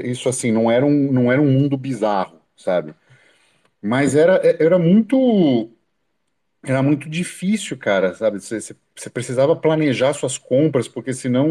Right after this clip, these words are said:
o dinheiro, é, se perdia, sabe? Meu pai tinha uma transportadora, pra você ter uma ideia, ele tinha o prazo de três dias pra pagar a pessoa. Então, assim, ele recebia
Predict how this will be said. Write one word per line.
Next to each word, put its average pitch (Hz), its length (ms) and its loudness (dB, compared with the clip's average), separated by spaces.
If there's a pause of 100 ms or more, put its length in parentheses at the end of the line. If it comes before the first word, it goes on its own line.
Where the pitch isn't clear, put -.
(580)
o 139 100 -12
dinheiro, 127 560 2 (1200)
é, 104 560 0 (120)
se - 420 -16
perdia, 127 760 0
sabe? 101 440 -2 (240)
Meu 110 160 -6
pai 143 180 2
tinha 165 200 -6
uma 160 120 0
transportadora, 135 1120 2 (420)
pra 131 120 2
você 143 260 0
ter 135 120 -4
uma 175 140 -2
ideia, 131 520 2 (840)
ele 139 260 2
tinha 170 340 0
o 170 60 0
prazo 160 460 0
de 156 120 -2
três 160 420 -4
dias 147 300 -2
pra 160 180 -2
pagar 139 500 -2
a 143 40 -8
pessoa. 123 480 -4
Então, 120 140 2
assim, 127 180 -2
ele 92 120 -8
recebia 120 800 -2